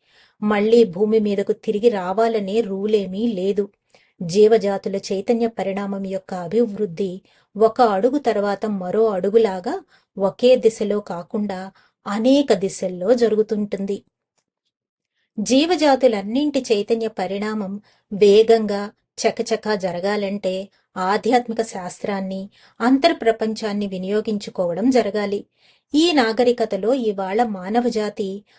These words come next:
అన్ని జీవజాతుల చైతన్య పరిణామాన్ని ప్రభావితం చేయగల స్థితిలో ఉంది. కనుక ఆధ్యాత్మిక శాస్త్రాన్ని, అంతర్ప్రపంచాన్ని వినియోగించుకోవడంలో ఎంతో సాధన చేయవలసి ఉంది.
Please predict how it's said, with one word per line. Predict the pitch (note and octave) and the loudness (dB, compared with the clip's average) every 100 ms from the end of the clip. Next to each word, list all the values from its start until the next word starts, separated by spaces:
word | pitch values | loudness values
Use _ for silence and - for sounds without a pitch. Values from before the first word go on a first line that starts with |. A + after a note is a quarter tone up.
| _ - | _ -6
అన్ని | A#3+ C#4 D#4+ | 0 0 2
జీవజాతుల | A#3 G#3 A#3 A#3+ A3+ A3+ A3 | 2 4 4 2 0 0 -2
చైతన్య | A3 F#3 - A3+ A#3 | -2 -4 -4 -2 -2
పరిణామాన్ని | A3+ F#3+ F#3+ G3+ G3+ F#3+ F#3 A3 | -2 -4 -4 -6 -6 -8 -4 -2
ప్రభావితం | A#3+ F#3 D#3+ G#3+ A3+ B3 A#3+ | -2 -6 -6 -4 -2 -2 -2
చేయగల | A#3 G#3 G3 F#3+ | -2 -4 -4 -4
స్థితిలో | G3 - E3+ F#3+ G#3 | -6 -8 -12 -4 0
ఉంది. | A#3+ F#3+ F#3+ - _ _ _ _ - | 0 0 -6 -10 _ _ _ _ -2
కనుక | G#3+ B3 C4 G#3 G3+ - _ - | 2 2 2 -2 -4 -14 _ -4
ఆధ్యాత్మిక | F#3+ G3 F#3 A#3 A3+ A3 | 0 0 0 0 0 -4
శాస్త్రాన్ని, | G3+ - F3+ F3 - G#3 G3+ F#3+ G3 - _ - | -6 -8 -10 -10 -8 -6 -6 -8 -12 -16 _ -4
అంతర్ప్రపంచాన్ని | A3+ C4 D#4 C4 A3+ G#3 G#3+ G#3+ A3 G#3 G3+ | 2 4 4 2 0 -2 -4 -4 -6 -4 -4
వినియోగించుకోవడంలో | F#3 F#3+ A3 A3+ G#3 G#3 A3+ G3 G3 G#3+ G#3+ F#3+ F#3 - _ _ G3 | -4 0 2 2 -2 -4 -2 -2 -2 -4 -4 -4 -4 -8 _ _ 2
ఎంతో | A#3 C4+ D#4 F4 | 4 4 2 -2
సాధన | - F#3+ - A3 | -2 -4 -4 0
చేయవలసి | C4 A#3 G3 F#3+ F#3+ - A3 | 0 0 -4 -4 -6 -6 -8
ఉంది. | F#3 F#3 G3 | -6 -8 -10